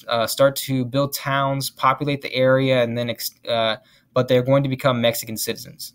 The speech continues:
in, in time. So this is still Mexican territory. It is Mexican country. It is part of the, the country of Mexico.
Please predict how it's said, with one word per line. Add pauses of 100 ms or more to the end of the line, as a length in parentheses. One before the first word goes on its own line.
in,
in
time. (120)
So
this
is
still
Mexican
territory.
It
is
Mexican
country. (240)
It
is
part
of
the, (100)
the
country
of
Mexico.